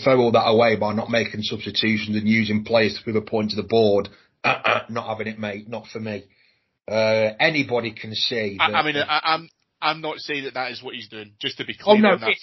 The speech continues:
Speaker 2: for anyone
Speaker 1: if,
Speaker 2: thinks
Speaker 1: if,
Speaker 2: that's what we are,
Speaker 1: yeah.
Speaker 2: that's what we're accusing him of.
Speaker 1: Yeah,
Speaker 2: But
Speaker 1: if, if,
Speaker 2: you've got to
Speaker 1: if
Speaker 2: understand,
Speaker 1: that
Speaker 2: he,
Speaker 1: is
Speaker 2: he
Speaker 1: the
Speaker 2: came
Speaker 1: case,
Speaker 2: into,
Speaker 1: yeah.
Speaker 2: he came into a very, very good position. And he came into, and it started to, basically, the wheels have fallen off the Bentley. Then it's gonna be the,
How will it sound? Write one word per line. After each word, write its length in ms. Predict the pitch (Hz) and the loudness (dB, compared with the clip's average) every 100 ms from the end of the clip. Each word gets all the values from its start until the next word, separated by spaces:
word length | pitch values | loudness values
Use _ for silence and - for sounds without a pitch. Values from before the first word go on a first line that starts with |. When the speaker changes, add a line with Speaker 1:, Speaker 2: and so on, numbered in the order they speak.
| - | -6
Speaker 2:
for 80 | 202 | -2
anyone 260 | 127 120 | -2 -4
Speaker 1:
if, 60 | 113 | -4
Speaker 2:
thinks 140 | 127 | -4
Speaker 1:
if, 40 | 127 | -2
Speaker 2:
that's 200 | 117 110 | -6 -8
what 80 | 110 | -8
we 140 | 120 | -4
are, 100 | 117 | -2
Speaker 1:
yeah. 140 | 113 131 | 0 0
Speaker 2:
that's 140 | - | -2
what 100 | 160 | -4
we're 140 | 156 | -2
accusing 400 | 170 - 165 135 | -2 0 0 0
him 100 | 127 | -6
of. 160 | 127 135 - - - - - | -4 -4 -8 -20 -20 -20 -12
Speaker 1:
Yeah, 160 | 156 123 | -6 0
Speaker 2:
But 180 | 139 170 | 2 2
Speaker 1:
if, 120 | - 214 | -2 -2
if, 120 | 175 | -2
Speaker 2:
you've 60 | 143 | -2
got 120 | 185 | -2
to 60 | 226 | -2
Speaker 1:
if 80 | |
Speaker 2:
understand, 280 | 180 - 156 | -2 -6 -8
Speaker 1:
that 40 | 143 | -8
Speaker 2:
he, 60 | |
Speaker 1:
is 100 | 135 | -14
Speaker 2:
he 0 | |
Speaker 1:
the 60 | 135 | -6
Speaker 2:
came 120 | 190 190 | -4 -2
Speaker 1:
case, 180 | 190 - | -6 -4
Speaker 2:
into, 120 | 196 - | -4 -4
Speaker 1:
yeah. 60 | 104 | -12
Speaker 2:
he 80 | 131 | -8
came 180 | 175 170 | -6 -6
into 260 | 180 170 | -4 -2
a 80 | 131 | -2
very, 300 | 127 143 143 | -2 -4 -4
very 540 | 117 123 131 127 110 _ _ _ 117 | -6 -4 -4 -6 -8 _ _ _ -10
good 380 | 143 139 123 - | -4 -4 -6 -16
position. 460 | 127 113 117 - 110 _ _ _ _ _ _ _ _ | -16 -8 -8 -8 -14 _ _ _ _ _ _ _ _
And 120 | 120 120 | -10 -10
he 60 | |
came 220 | - 156 | -2 -2
into, 280 | 147 143 156 | -2 -6 -8
and 120 | 117 | -8
it 60 | 113 | -10
started 500 | - 147 151 - 156 - | -4 -2 -2 -4 -16 -6
to, 280 | 139 117 104 127 | -4 -4 -8 -2
basically, 500 | 170 185 139 123 110 _ | -2 -2 -4 -6 -6 _
the 100 | 123 | -14
wheels 460 | 117 135 143 143 - | -4 -2 -2 -4 -10
have 100 | 120 - | -14 -12
fallen 300 | - 127 117 | -4 -2 -2
off 160 | 120 123 | -4 -6
the 100 | - | -8
Bentley. 500 | 101 117 123 123 101 - | -4 -4 -4 -12 -12 -14
Then 180 | 120 139 | -6 -6
it's 120 | 127 | -6
gonna 180 | 135 120 | -10 -8
be 260 | 113 113 - | -8 -12 -14
the, 260 | 123 117 | -10 -6